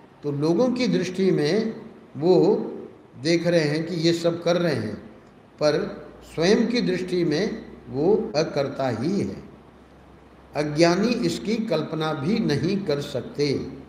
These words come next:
अतः जो आत्मा को जानना चाहता है और जिसने उसे जान लिया है, वे दोनों ही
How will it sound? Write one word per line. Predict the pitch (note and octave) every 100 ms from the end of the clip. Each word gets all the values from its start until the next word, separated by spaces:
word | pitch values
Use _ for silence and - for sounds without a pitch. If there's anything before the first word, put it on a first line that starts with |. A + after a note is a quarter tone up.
| - - - -
अतः | D3+ D3 A3 E3 B2+ D#3+ - - - - - - - A2+ G#2+
जो | C3+ A3 A3+ A3+
आत्मा | B2+ C3+ C3 D#3+ F3
को | E3+ F#3+ E3
जानना | A#2+ B2+ D#3 G3+ A#3
चाहता | - E3 D3 -
है | D3+ B2 A2+ - - - - - - - - D3
और | D#3 C3
जिसने | C#3 C#3 E3 A3+
उसे | F#3+ - F#3+ F#3+
जान | - C3+ F#3+
लिया | A3 F3+ D#3+
है, | C3+ B2+ C3 - - - - - - A#2
वे | D3 E3+
दोनों | A#2 D#3 E3+ G3+
ही | F#3+ G#3+ A3+ -